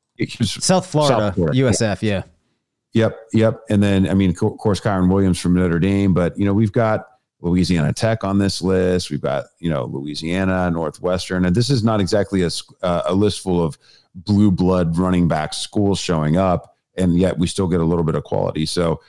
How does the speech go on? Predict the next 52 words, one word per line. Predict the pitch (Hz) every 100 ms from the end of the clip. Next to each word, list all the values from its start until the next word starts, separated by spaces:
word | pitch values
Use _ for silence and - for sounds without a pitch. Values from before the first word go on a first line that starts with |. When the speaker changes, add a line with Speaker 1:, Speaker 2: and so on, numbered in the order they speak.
| _ -
Speaker 1:
yeah, | 117
that's | 147 170 -
kind | 185
of | 165
exciting. | 165 - 170 127 80
You | 82
know, | 92
I've, | 98 104 -
I, | 107 98
I | 101
think | 113
he's | 117 107
gonna | 110 107
be | 92 101 98 87 _ -
a |
little | 101 107
bit | 101
of |
a | 87
sleeper | - 104 95
we | 92
can | 90
keep | 85 98
an | 92
eye | 85 85 87
on | 82 80
here, | 80 80 76 - _
uh, | 78 76
for | 73 80
the |
next | 82 80
few | - 80
weeks, | 80 76
Dave, | - 78 76
as, | 76
as | 67 76
we | 76
start | 73 76 73
to | 73
firm | - 73
up | 69 -
some | 71
rankings. | 69 76 - - - - _ _ _ _ _
Speaker 2:
Yeah, | 135 180 170 117
definitely. | 170 151 160 139 135
Really | 123 143 156 151
fun | - 156 131
list. | 131 135 - - - -
Um, | 127 120 110 107 104 101 - - _ _
just | 151 143
kinda | 175 175 139
shows | - 143 135 127 117 -